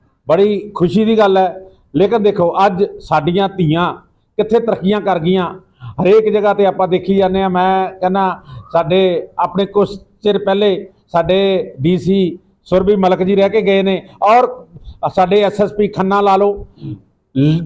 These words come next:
ਲੜਕੀਆਂ ਨੇ ਬੜੀਆਂ ਮੱਲਾਂ ਮਾਰੀਆਂ ਨੇ। ਅੱਜ, ਅੱਜ ਇਸ ਘਰ ਦੇ ਵਿੱਚ ਵੀ ਲੜਕੀ ਜੰਮੀ ਹੈ, ਬੜੀ ਖੁਸ਼ੀ ਦੀ ਲਹਿਰ,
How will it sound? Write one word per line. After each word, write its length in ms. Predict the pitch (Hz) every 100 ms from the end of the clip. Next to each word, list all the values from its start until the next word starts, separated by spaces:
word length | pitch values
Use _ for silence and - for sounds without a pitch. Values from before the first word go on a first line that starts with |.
| 170
ਲੜਕੀਆਂ 500 | 180 180 185 226 247
ਨੇ 60 | 262
ਬੜੀਆਂ 320 | 240 233 240
ਮੱਲਾਂ 260 | 233 226
ਮਾਰੀਆਂ 380 | 226 214 202 208
ਨੇ। 160 | 208 190
ਅੱਜ, 200 | 180 214 170 - - - 185
ਅੱਜ 100 | 190
ਇਸ 180 | 240 240
ਘਰ 220 | 254 190
ਦੇ 120 | 185
ਵਿੱਚ 160 | 196 202
ਵੀ 100 | 214
ਲੜਕੀ 640 | 196 180 214 220 220 190 - _ - 117
ਜੰਮੀ 360 | 185 196 233
ਹੈ, 280 | 240 190 - - _ _ - 113
ਬੜੀ 220 | - 185
ਖੁਸ਼ੀ 400 | 190 196 170 220
ਦੀ 120 | 226
ਲਹਿਰ, 300 | 220 226 240